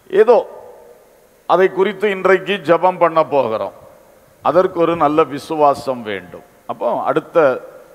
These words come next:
இதுல வரலாம், நம்ம உயர்வுக்குள் வரலாம், மேன்மைக்குள் வரலாம். ஆபிரகாம் வரமாட்டேன்ட்டு அங்க இருந்தாருன்னா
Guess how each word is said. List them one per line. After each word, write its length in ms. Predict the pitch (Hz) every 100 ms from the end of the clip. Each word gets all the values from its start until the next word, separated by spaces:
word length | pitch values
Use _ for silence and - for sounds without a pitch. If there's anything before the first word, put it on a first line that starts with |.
| _ _
இதுல 240 | 131 160
வரலாம், 420 | 156 131 143 131 104
நம்ம 220 | 98 98
உயர்வுக்குள் 720 | 101 131 156 156 143 - 151
வரலாம், 560 | 143 123 117 101 92 120
மேன்மைக்குள் 640 | 147 156 147 131 139 156
வரலாம். 460 | 139 120 113 92 80 - - _ _ -
ஆபிரகாம் 520 | 127 143 143 147 135
வரமாட்டேன்ட்டு 640 | 131 151 151 127 147 147
அங்க 180 | 143 139
இருந்தாருன்னா 640 | 135 147 151 151 156 196